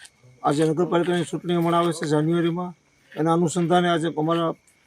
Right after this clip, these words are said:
રાષ્ટ્રીય અધિક પા-, પાર્ટીના જોઈન્ટ સેક્રેટરી ભાઈ શ્રી ગોપાલભાઈ અને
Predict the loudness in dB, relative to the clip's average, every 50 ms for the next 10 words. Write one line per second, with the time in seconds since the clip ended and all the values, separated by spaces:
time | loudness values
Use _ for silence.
0 | _ _ _ _ _ _ _ _ _ _ _ _ 0 0 2 2 0 2 4 4
1 | 6 6 4 0 -6 -14 _ _ -20 _ _ _ -4 -4 -2 0 0 -2 -2 -2
2 | 0 2 2 2 0 -4 -12 -20 _ _ 2 2 4 4 2 2 2 2 4 4
3 | 4 2 2 0 0 0 0 0 -4 -2 -2 0 2 4 4 4 2 0 -2 2
4 | 2 2 2 4 2 0 2 4 4 4 4 2 2 0 0 0